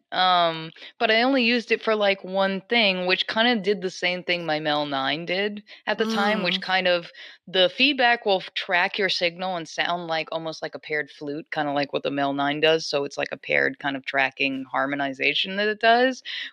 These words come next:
Speaker 1: which I liked it because it sounds similar to, like, an ebo.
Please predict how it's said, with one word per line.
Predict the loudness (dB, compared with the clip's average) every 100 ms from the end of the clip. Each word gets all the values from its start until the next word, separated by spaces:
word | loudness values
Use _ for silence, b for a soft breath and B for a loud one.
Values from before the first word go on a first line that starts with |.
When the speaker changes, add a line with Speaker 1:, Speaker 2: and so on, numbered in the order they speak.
| 0
Speaker 1:
which | 2 6
I | 4
liked | 6 4 4
it | 0
because | 0 -2
it | -4
sounds | -2 -2 -2 -6
similar | -6 -4
to, | 0
like, | 0 0 -2
an | -8
ebo. | -12 -10 -10 -10 -14